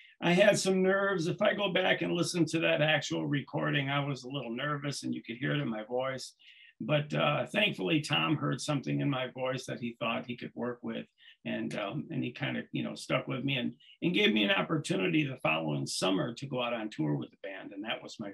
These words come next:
first, in two thousand eight. And, uh, I,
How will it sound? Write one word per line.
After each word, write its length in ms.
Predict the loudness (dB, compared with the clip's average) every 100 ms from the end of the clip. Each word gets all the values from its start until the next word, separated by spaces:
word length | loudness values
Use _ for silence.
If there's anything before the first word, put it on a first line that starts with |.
| -4
first, 440 | -2 -2 -4 -14 _ _ -8
in 140 | -4 -4
two 160 | -4
thousand 440 | -4 -2 -4 -4 -6
eight. 320 | -4 -6 -10 -20 _ _ -8
And, 280 | -4 -4 -2
uh, 300 | -2 -2 -2 -8 _ _ _ -10
I, 220 | -2 0